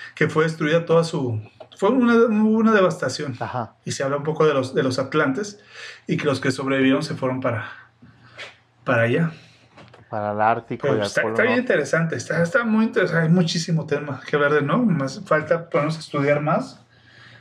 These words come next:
Speaker 1: porque sí podemos sacar unas tres partes más.
Speaker 2: Sí, pues imagínate, el...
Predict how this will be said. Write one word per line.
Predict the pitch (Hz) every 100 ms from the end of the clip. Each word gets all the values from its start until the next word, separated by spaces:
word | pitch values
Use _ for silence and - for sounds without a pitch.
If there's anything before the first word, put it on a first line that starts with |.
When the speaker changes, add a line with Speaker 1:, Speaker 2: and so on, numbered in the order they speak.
| _
Speaker 1:
porque | - 139
sí | 127
podemos | 135 160 160
sacar | 165 -
unas | 160 -
tres | - 160
partes | - 151 - 160
más. | 131 113
Speaker 2:
Sí, | - 208
pues | 151 113
imagínate, | 120 113 147 170 180 175 127
el... | 117 113 110 110 107 104 101 104